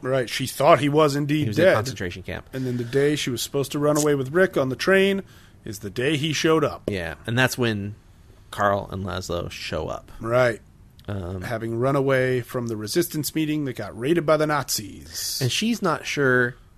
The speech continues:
Speaker 2: what she's supposed to do. She's like, he tells her that he has the papers.
Speaker 1: Yeah.
Speaker 2: Um, and she's like, you know, "Do I try and run away with him? Do I stay here with him? Do I run away with you?" And he's kinda like, "We could use the papers for ourselves."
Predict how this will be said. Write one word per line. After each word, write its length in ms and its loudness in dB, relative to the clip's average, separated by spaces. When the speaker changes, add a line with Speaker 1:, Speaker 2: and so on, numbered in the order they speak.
Speaker 2:
what 220 0
she's 200 -4
supposed 360 -4
to 60 -8
do. 440 0
She's 300 -8
like, 560 0
he 120 -2
tells 240 2
her 60 2
that 100 2
he 100 0
has 240 -2
the 80 -10
papers. 580 -6
Speaker 1:
Yeah. 240 0
Speaker 2:
Um, 600 -2
and 140 -2
she's 200 -6
like, 400 0
you 120 -2
know, 180 -4
"Do 100 -4
I 40 -2
try 180 -4
and 100 -2
run 120 -2
away 140 -2
with 120 0
him? 160 -4
Do 80 -2
I 40 2
stay 240 -4
here 140 0
with 140 -2
him? 160 -4
Do 100 -2
I 40 0
run 200 -2
away 180 0
with 200 -6
you?" 160 -2
And 100 -4
he's 120 -6
kinda 180 -6
like, 100 -10
"We 80 -8
could 140 -8
use 120 -10
the 60 -20
papers 300 -10
for 120 -8
ourselves." 600 -10